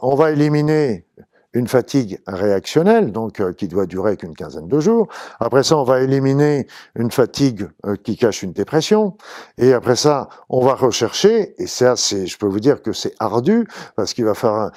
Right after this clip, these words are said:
c'est les bilans qui sont complets, qui peuvent s'associer avec des radios, avec des I R M, avec des choses comme ça. Et donc, rechercher la cause. Et si on ne retrouve pas de cause, à ce moment-là, une fatigue peut indiquer, dans dix pour cent des cas,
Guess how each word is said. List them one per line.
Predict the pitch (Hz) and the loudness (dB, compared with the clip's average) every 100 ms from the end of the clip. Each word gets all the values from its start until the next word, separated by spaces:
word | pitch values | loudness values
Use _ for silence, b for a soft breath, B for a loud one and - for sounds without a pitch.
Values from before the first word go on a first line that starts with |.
| B B | B B
c'est | - | 0
les | 120 | 0
bilans | 107 127 143 139 | 2 2 2 0
qui | 113 | -4
sont | - 104 | -4 -4
complets, | - 151 170 214 202 | 0 0 4 2 2
qui | - | 0
peuvent | 123 - | 0 0
s'associer | 107 113 101 117 | -4 -4 0 2
avec | 101 80 | 0 -2
des | 95 | -2
radios, | 139 143 190 170 | -2 2 2 2
avec | 117 | 0
des | 90 90 87 | -4 -8 -4
I | 113 | 0
R | |
M, | 156 156 | 2 2
avec | 104 90 | -2 -4
des | 87 | -8
choses | 82 - | -8 -6
comme | 113 | -2
ça. | 202 208 B B B | 0 -2 B B B
Et | 123 | 0
donc, | 123 135 | 2 2
rechercher | 135 95 135 - 131 - 123 - | 0 2 0 2 0 0 -2 0
la | 104 | -4
cause. | 117 233 240 233 180 - B B B | 0 2 2 0 -2 -10 B B B
Et | 143 | 0
si | 131 - | 2 2
on | 196 165 | 2 4
ne | 139 | 2
retrouve | 123 131 - 110 | 2 0 -2 -6
pas | - 107 | -2 -4
de | - | 2
cause, | 202 254 262 202 165 B B | 2 4 2 -2 -4 B B
à | 120 | -6
ce | 117 127 | -2 0
moment-là, | 117 165 233 214 B B | 2 4 2 0 B B
une | 185 175 | 0 0
fatigue | - 127 - 208 - | 0 0 2 -2 0
peut | - | 0
indiquer, | 139 123 104 - 214 | 2 0 -6 0 0
dans | 147 143 120 | 2 -2 -4
dix | 117 226 | -2 0
pour | 185 165 | 0 -2
cent | - 127 | -2 -2
des | 98 | -2
cas, | - 131 | 0 -2